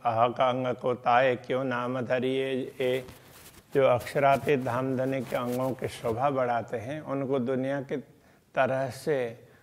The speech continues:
कोई नाम ही नहीं दिया जा सकता। "हक के अंग का नूर जो, ए रूहों अरस में सुध होता।" अक्षरातीत धामधनी के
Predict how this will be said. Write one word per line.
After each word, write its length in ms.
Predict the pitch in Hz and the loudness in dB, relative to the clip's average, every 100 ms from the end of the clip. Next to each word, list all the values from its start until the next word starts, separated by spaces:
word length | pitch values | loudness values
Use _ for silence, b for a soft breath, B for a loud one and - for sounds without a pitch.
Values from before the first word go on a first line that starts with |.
| b | b
कोई 200 | - 143 | 0 4
नाम 380 | 131 127 123 135 | 4 4 2 2
ही 80 | 147 | 2
नहीं 260 | 143 135 120 | 2 2 2
दिया 260 | 113 107 | 2 2
जा 160 | 104 101 | 2 -4
सकता। 640 | - 98 - - - - _ _ _ _ _ _ _ _ _ _ b b b b b b b - | -8 -18 -20 -20 -20 -20 _ _ _ _ _ _ _ _ _ _ b b b b b b b 0
"हक 200 | 127 113 | 2 6
के 300 | 147 - 127 | 4 6 4
अंग 280 | 120 123 123 | 4 2 -2
का 320 | 120 135 123 | 2 6 6
नूर 400 | 123 123 127 123 | 6 2 4 2
जो, 560 | 117 131 123 123 117 - - - | 2 2 2 -2 -10 -18 -20 -2
ए 200 | 135 131 | 4 6
रूहों 540 | 123 127 143 147 131 | 6 4 6 6 4
अरस 400 | 131 120 131 131 - | 4 6 6 2 -2
में 280 | 123 123 117 | -2 -2 -4
सुध 300 | - 131 120 | -4 0 2
होता।" 480 | 120 127 123 139 | 4 2 2 -2
अक्षरातीत 760 | 131 123 120 - 135 131 - 143 | 0 0 0 2 6 6 4 -2
धामधनी 640 | 123 117 127 127 123 127 | 0 -2 -2 -2 -2 -2
के 480 | 120 131 120 - - | 0 0 0 -4 -20